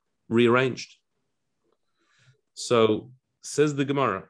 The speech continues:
Ki ka'amar Rabbah, Rabbah, we're back in the Gemara, the last word on the line is Rabbah. Ki ka'amar Rabbah. So what was Rabbah actually talking about?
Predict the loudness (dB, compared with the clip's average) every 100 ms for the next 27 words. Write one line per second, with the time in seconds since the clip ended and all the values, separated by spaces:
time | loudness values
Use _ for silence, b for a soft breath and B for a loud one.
0 | _ -12 -6 -6 -6 -6 -4 -2 -2 -4
1 | -4 -6 -8 -6 -6 -4 -6 -6 -8 -8
2 | -8 -8 -6 -4 -4 -4 -4 -4 -6 -6
3 | -6 -6 -6 -8 -8 -8 -6 -8 -10 -14
4 | _ _ _ _ _ _ _ _ -8 -2
5 | 0 2 2 2 2 0 -4 _ _ _
6 | _ _ _ _ _ _ _ -6 -2 0
7 | 2 2 2 2 2 2 2 -2 -6 -6
8 | -8 -4 0 0 -2 -6 -4 -6 -8